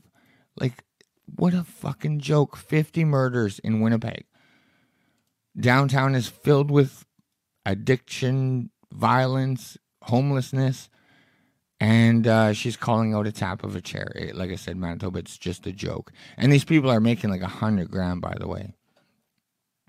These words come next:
But either way, Manitoba, whew,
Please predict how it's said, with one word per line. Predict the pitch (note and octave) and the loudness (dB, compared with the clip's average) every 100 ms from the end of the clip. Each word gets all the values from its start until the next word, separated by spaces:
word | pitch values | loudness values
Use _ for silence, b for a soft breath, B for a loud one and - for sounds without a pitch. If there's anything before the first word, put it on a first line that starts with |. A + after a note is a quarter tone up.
| _ _ _ _ b b b b b b | _ _ _ _ b b b b b b
But | C3+ | 4
either | D3+ | 6
way, | D3+ C#3+ - | 8 4 -2
Manitoba, | A#2+ B2 A#2+ A#2+ C3+ B2+ A2 _ B B B B B B B B B B B B B B B B _ | 0 0 2 2 2 2 -2 _ B B B B B B B B B B B B B B B B _
whew, | - D3+ D#3+ C3+ G2+ | 6 8 10 8 4